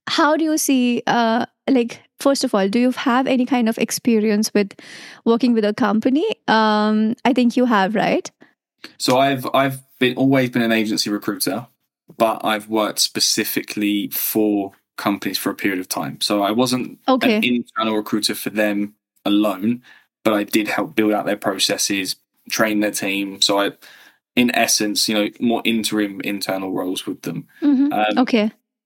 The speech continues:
Speaker 2: but yeah, it's not, it's not a clear black and white yes or no, I think. Um,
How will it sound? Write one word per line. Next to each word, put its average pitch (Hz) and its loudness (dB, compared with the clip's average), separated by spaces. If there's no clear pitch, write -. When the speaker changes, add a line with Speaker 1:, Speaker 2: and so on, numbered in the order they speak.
Speaker 2:
but 95 -2
yeah, 113 -6
it's - 2
not, 151 0
it's - -2
not 127 2
a - -16
clear 117 0
black 107 -2
and 107 0
white 104 0
yes 104 -2
or 107 -2
no, 104 0
I 110 -4
think. 120 -4
Um, 107 0